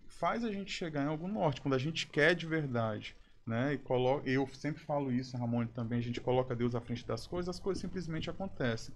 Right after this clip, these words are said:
Mas é um índice, é um, é aqui um gráfico que começa a subir com a força que a gente coloca, quando a gente chega aqui em cima, o que eu vejo que muitas empresas quebram hoje,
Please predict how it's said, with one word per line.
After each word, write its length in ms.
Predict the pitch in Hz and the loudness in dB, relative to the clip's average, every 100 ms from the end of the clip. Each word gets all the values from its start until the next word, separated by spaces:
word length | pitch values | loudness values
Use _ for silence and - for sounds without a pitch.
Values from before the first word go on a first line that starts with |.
| - - - - - - - - | -12 -12 -14 -14 -16 -20 -14 0
Mas 560 | 175 240 190 123 - - - _ _ _ _ - | 4 4 2 -4 -10 -18 -20 _ _ _ _ 4
é 120 | 185 | 6
um 160 | 247 240 | 8 6
índice, 420 | 214 240 240 - | 6 2 2 2
é 100 | 185 | 4
um, 200 | 202 - | 6 6
é 140 | 160 180 | 6 4
aqui 220 | 185 214 | 4 0
um 100 | 220 | 2
gráfico 560 | 151 151 208 - - | 4 6 4 2 0
que 140 | - - | 2 2
começa 500 | - 196 165 185 214 | 4 4 4 2 0
a 40 | |
subir 580 | - 240 185 143 156 233 - | 0 -2 -2 0 2 2 2
com 100 | 196 | 2
a 80 | 165 | 0
força 400 | - 139 143 135 | 2 2 2 0
que 100 | 139 | 0
a 60 | |
gente 180 | 127 123 | 2 0
coloca, 600 | - 123 110 120 156 226 - _ _ _ _ _ _ _ _ - | 2 2 6 4 2 -4 -8 _ _ _ _ _ _ _ _ -6
quando 140 | 180 | 0
a 40 | 196 | 2
gente 220 | 185 - | 2 0
chega 240 | - 160 | 0 2
aqui 180 | 135 165 | 0 -2
em 60 | 190 | -6
cima, 520 | - 165 185 147 113 - - _ - - - - | -6 -6 -4 -4 -6 -12 -20 _ -20 -20 -20 -12
o 80 | 123 | -2
que 140 | - | 8
eu 140 | 190 | 8
vejo 400 | 156 131 143 123 | 8 4 4 2
que 120 | - 127 | 0 0
muitas 400 | 147 180 185 156 | 0 0 -2 -2
empresas 500 | 151 139 135 139 - | -4 0 0 0 -2
quebram 560 | - 135 147 131 113 | 2 2 4 2 2
hoje, 320 | 117 143 143 | 0 -2 -6